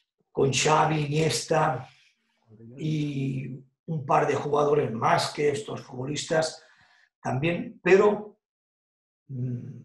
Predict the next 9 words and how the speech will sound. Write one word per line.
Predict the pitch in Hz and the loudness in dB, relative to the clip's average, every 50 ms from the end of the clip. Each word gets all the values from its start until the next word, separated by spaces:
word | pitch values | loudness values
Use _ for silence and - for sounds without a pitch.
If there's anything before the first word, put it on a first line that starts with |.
| _ - | _ -8
la | 147 156 160 160 | -4 -2 0 2
admiración | 156 156 160 151 151 - - - - 208 214 202 | 2 2 2 2 0 0 0 0 2 4 4 4
que | - 180 | 4 2
tenía | - 175 170 170 170 170 170 165 165 165 | 2 0 0 0 2 2 2 2 2 2
por, | 165 160 151 151 151 147 139 - - - 117 113 - - | 4 6 6 6 6 4 2 0 -4 -6 -8 -8 -12 -10
por | - - 143 147 | -6 -2 0 0
Andrés | 147 147 151 156 175 170 - - | 0 0 0 0 0 0 0 0
Iniesta | 165 156 160 175 160 - - - 165 - | -2 -2 0 0 -2 -2 -2 -4 -4 -4
siempre | - - - 165 170 175 156 127 - 175 175 180 175 175 - | -4 -4 -4 -4 -2 -2 -4 -6 -6 -4 -2 -2 -2 -4 -6